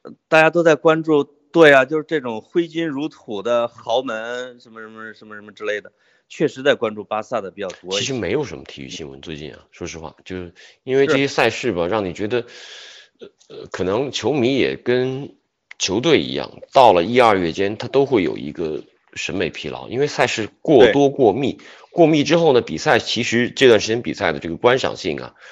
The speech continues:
Speaker 2: 和热情都略微有些下降，真的是到了一个要冬歇的一个时候了。
Speaker 1: 对。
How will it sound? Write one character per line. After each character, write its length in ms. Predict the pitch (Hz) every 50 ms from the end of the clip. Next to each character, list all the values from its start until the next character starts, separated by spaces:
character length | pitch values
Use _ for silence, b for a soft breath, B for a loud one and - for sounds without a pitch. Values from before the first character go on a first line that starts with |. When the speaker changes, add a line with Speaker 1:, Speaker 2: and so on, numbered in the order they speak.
| B B B B
Speaker 2:
和 140 | _ - 104
热 220 | 120 156 147 104
情 260 | 82 - 78 78 92
都 220 | - 139 151 156 131 113 - - _ -
略 320 | - 131 151 127 95 85
微 160 | 80 90 95
有 140 | 92 65 -
些 160 | - - 82
下 200 | - - 95 73
降， 220 | 73 98 87 - - _ _ _ _
真 120 | - 135 117
的 60 | 104
是 160 | - 98 90
到 220 | - - 104 90 76
了 160 | 73 76 80
一 40 | 85
个 120 | 90 95
要 160 | 95 92 82
冬 200 | 71 87 98 101
歇 200 | 92 - 107 98
的 80 | 76 80
一 80 | 69
个 80 | 64 76
时 160 | - - 65
候 180 | 71 76 67 58
了。 100 | 53
Speaker 1:
对。 40 | _